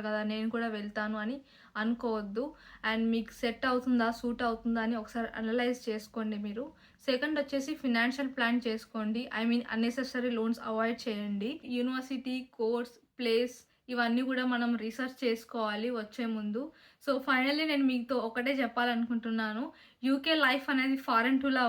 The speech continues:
ఉండదు. Like, రియల్ లైఫ్ ఛాలెంజెస్ ఉంటాయి. So, mental preparation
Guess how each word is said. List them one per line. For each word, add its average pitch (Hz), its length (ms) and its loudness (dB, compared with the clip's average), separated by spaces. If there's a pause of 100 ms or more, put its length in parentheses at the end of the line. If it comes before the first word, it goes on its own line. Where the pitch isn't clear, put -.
ఉండదు. 226 320 0 (360)
Like, 226 140 0 (120)
రియల్ 277 260 6
లైఫ్ 269 240 0
ఛాలెంజెస్ 254 580 4
ఉంటాయి. 220 300 -2 (300)
So, - 40 -4 (160)
mental 254 320 4
preparation 269 440 0